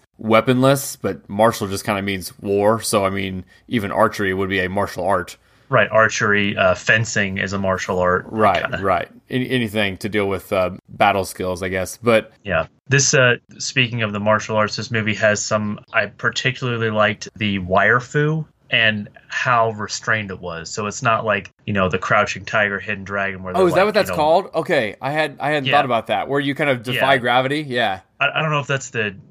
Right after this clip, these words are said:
Speaker 2: the actual technical name for it, but I, that's kind of what it's known as. But yeah, so, you know, it's, in this movie, they use it to, like, it's just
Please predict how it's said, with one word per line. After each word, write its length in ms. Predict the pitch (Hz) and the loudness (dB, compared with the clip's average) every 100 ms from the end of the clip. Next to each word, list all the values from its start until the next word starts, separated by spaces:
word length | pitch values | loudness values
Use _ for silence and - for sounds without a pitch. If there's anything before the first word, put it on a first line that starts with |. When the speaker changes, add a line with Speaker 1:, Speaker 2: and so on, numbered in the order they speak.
| - | -12
Speaker 2:
the 200 | 120 110 | -8 2
actual 720 | 110 113 - 110 101 98 95 - | 2 2 -2 -8 -8 -8 -12 -4
technical 440 | 127 127 151 147 | -4 -2 -6 -4
name 240 | 143 143 | -4 -4
for 240 | 139 143 143 | -4 -2 -2
it, 80 | 120 | 0
but 100 | 107 | 2
I, 80 | 98 | 2
that's 300 | - 95 - | -2 -6 -8
kind 260 | - 104 | -4 -2
of 80 | 95 | -2
what 100 | 92 | -2
it's 160 | 90 - | -4 -4
known 280 | 98 95 92 | -2 0 2
as. 260 | 87 90 | 0 -2
But 300 | - 110 - | -2 -2 0
yeah, 220 | 123 107 98 | 2 2 2
so, 140 | 120 | -4
you 200 | 104 107 | -6 -6
know, 180 | 101 98 | -6 -8
it's, 320 | 95 - - _ - | -10 -12 -18 _ -4
in 160 | 135 | 0
this 280 | 139 165 - | 2 0 -2
movie, 340 | 113 104 104 | -4 -4 -4
they 120 | 104 107 | -2 0
use 220 | 117 110 | 0 0
it 140 | 107 | 0
to, 100 | - | -2
like, 280 | 104 95 - - | -2 -4 -6 -8
it's 220 | 113 - | -10 -8
just 640 | 113 - 170 165 160 - | -6 0 4 4 2 -4